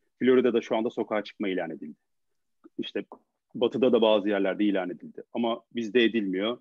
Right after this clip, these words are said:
Neden? Edilmiyor. Yani bizim belli kriterleri, belli, e, şeyleri var. E, kendi dinamikleri var. Florida'da çünkü spring break geldi. E, burada on yedi, on sekiz tane üniversite ve üniversite hastanesi var.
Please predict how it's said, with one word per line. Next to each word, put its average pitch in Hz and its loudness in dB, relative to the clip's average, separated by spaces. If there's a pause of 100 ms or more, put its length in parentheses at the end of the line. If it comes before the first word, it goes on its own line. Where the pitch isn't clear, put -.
(100)
Neden? 113 -2 (640)
Edilmiyor. 82 -4 (120)
Yani 92 -4 (920)
bizim 120 -4 (300)
belli 113 -2
kriterleri, 101 -4
belli, 101 0
e, 98 -10
şeyleri 92 -4
var. 82 -10 (140)
E, 87 -8 (500)
kendi 101 0
dinamikleri 92 -2
var. 78 -8
Florida'da 120 4
çünkü 120 -2 (400)
spring - -2
break 101 2
geldi. 95 0 (360)
E, 104 -6
burada 98 -2
on 123 0
yedi, 117 2
on 120 0
sekiz - -12
tane 113 0 (140)
üniversite 127 2
ve 131 6
üniversite 117 2
hastanesi 107 -6
var. 131 -4